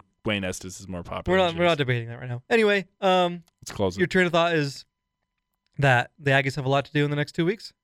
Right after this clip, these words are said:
Speaker 1: Yeah, we just
Speaker 2: We'll
Speaker 1: yeah.
Speaker 2: see where they go.
Speaker 1: See where they go. Be a little bit more consistent. Get, get two wins. Get three wins in a row. Head to San Diego State. Then let's play ball.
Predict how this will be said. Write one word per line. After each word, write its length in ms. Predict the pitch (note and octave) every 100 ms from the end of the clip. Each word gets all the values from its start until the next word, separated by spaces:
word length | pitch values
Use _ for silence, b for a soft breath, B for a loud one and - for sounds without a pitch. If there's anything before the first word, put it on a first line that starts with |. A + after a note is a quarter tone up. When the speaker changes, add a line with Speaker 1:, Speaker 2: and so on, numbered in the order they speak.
| _
Speaker 1:
Yeah, 140 | A#2 A#2+
we 240 | B2 A#2+
just 220 | G#2+ G#2+ - b b b b b b b _ _
Speaker 2:
We'll 100 | G3+
Speaker 1:
yeah. 60 | -
Speaker 2:
see 100 | G3
where 100 | G3
they 100 | F3+
go. 200 | F#3+ A3+ - _
Speaker 1:
See 180 | - C#3+
where 120 | C#3+ D3
they 80 |
go. 180 | C#3 C3+
Be 200 | B2+ C#3
a 40 | C#3+
little 160 | C#3
bit 80 | C#3
more 140 | C3
consistent. 720 | C3 B2 B2+ - C#3+ C#3 A#2+ B2
Get, 360 | B2 - C3+
get 220 | C3 B2+
two 180 | - C3
wins. 300 | B2+ B2+ B2
Get 220 | A#2+ A#2+ -
three 220 | D3 D3
wins 320 | C#3 C#3+ C#3+
in 80 | C3+
a 40 |
row. 280 | C3 C3+ C3+
Head 240 | B2 C3+
to 60 | C3
San 200 | - C#3
Diego 160 | C#3 C3+
State. 380 | - D#3+ D#3+
Then 560 | C3 B2 A#2+ G#2+ A2+ B2
let's 200 | C3 - - _
play 180 | - C3
ball. 340 | C3+ C#3 A#2